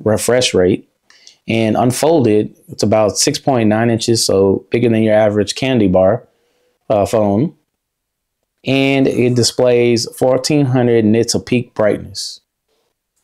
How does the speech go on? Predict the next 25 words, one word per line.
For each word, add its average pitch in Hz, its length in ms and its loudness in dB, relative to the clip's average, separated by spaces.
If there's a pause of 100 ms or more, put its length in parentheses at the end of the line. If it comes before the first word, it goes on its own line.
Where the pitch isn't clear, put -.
(480)
All 156 80 0
right, 170 160 2
so 151 120 0
let's 180 160 2
talk - 240 0
about 110 520 2 (360)
the 110 80 -2
platform. 101 640 -2 (260)
So 107 480 0
this 123 320 0
came 147 360 0
with 113 420 2
Android 120 640 0
thirteen, 156 640 0 (600)
and 120 240 0
it 117 100 0
does 139 260 2
have 123 360 2
the 117 60 0
capability 117 640 2
to 113 80 2
go 113 240 2
to 107 80 2
Android 110 720 0
fourteen. 135 600 -2